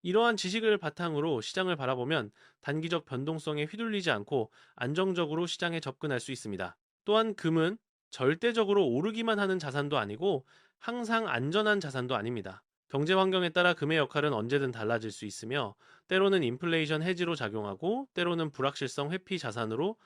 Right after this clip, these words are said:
작용하기도 합니다. 따라서 금을 바라볼 때는 특정한 순간의 가격보다는 전체적인 경제 환경 속에서 금이 어떤 위치에 있는지를 이해하는 것이 더 중요합니다.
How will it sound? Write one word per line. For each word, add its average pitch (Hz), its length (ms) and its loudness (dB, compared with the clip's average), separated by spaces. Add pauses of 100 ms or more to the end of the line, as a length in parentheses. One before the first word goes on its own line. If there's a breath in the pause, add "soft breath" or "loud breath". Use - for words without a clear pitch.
(140 soft breath)
작용하기도 117 680 -2
합니다. 131 500 -6 (220)
따라서 175 260 0
금을 170 300 2
바라볼 165 320 4
때는 139 500 -2
특정한 220 440 0
순간의 220 400 0
가격보다는 135 680 -2 (340 soft breath)
전체적인 180 600 0
경제 127 320 -2
환경 165 300 -2
속에서 123 480 -4 (360 soft breath)
금이 165 420 -2 (280 soft breath)
어떤 208 460 0
위치에 160 380 0
있는지를 131 600 -2 (240)
이해하는 156 440 0
것이 123 240 -6
더 143 120 -6
중요합니다. 117 720 -6